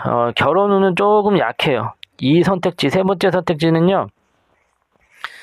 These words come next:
자, 결혼에 대한 거는, 예, 제가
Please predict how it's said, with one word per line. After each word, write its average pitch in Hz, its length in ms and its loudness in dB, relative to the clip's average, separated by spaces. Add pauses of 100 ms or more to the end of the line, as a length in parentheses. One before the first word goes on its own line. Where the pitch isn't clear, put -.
(260)
자, 107 180 -6
결혼에 190 560 0
대한 185 300 0
거는, 180 400 0 (280)
예, - 80 -6
제가 135 400 -4